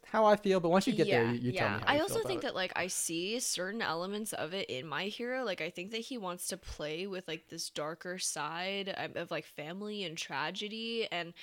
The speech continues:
Speaker 2: but the problem is, is that, like, the genre that he's playing with does not have a lot of flexibility for those darker things. Like,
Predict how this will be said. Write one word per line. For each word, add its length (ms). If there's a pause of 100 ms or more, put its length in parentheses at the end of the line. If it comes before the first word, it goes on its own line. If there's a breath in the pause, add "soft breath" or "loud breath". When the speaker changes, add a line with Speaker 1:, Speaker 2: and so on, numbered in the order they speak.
(280 loud breath)
Speaker 2:
but 100
the 80
problem 340
is, 140
is 100
that, 100
like, 180
the 180
genre 680
that 120
he's 220
playing 440
with 220
does 160
not 180
have 140
a 60
lot 140
of 80
flexibility 720
for 120
those 240
darker 320
things. 400
Like, 220